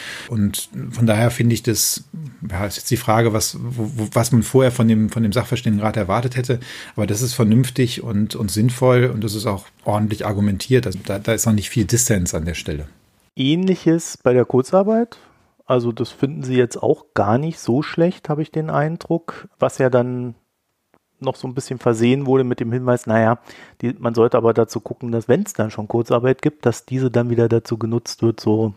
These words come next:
Speaker 2: mehr Weiterbildung bei den Arbeitnehmerinnen und Arbeitnehmern zu betreiben.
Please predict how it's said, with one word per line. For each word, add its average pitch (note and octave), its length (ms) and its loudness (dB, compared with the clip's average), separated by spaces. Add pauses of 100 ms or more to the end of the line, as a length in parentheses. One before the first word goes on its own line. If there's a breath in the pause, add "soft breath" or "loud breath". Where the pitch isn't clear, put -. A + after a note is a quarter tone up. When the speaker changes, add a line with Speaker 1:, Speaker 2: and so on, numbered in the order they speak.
(140)
Speaker 2:
mehr G#2+ 180 2
Weiterbildung G#2 680 0
bei G2+ 140 0
den G2 220 -6 (380 loud breath)
Arbeitnehmerinnen G2+ 840 0
und F#2+ 100 -8
Arbeitnehmern G2+ 560 0
zu F#2+ 140 -8
betreiben. G2 520 -2